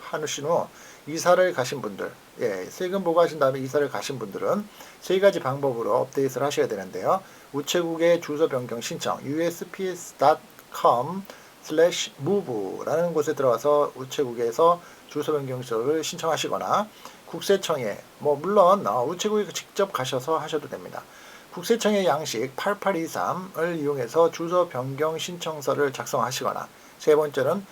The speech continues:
국세청에다가 직접 서면으로 보내서,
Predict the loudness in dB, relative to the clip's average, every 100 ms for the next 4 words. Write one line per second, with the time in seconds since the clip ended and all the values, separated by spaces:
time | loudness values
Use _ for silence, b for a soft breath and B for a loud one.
0 | B -12 -6 -4 -4 -6 0 2 2 0
1 | -10 2 4 4 2 0 0 0 2 6
2 | 6 6 0 -2 -4